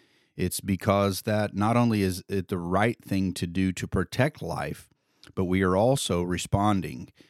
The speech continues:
to the wishes of our constituents, and half of them, uh, being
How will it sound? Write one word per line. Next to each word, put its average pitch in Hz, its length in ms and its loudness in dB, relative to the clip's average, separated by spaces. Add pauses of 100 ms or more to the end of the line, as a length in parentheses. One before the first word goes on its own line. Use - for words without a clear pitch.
(260)
to 95 400 2
the 87 100 0
wishes 98 600 0 (100)
of 87 140 -2
our 87 140 0
constituents, - 920 -8 (120)
and 92 320 0
half 101 340 -2
of 110 140 -4
them, 123 380 2 (720)
uh, 104 220 -2
being 131 480 4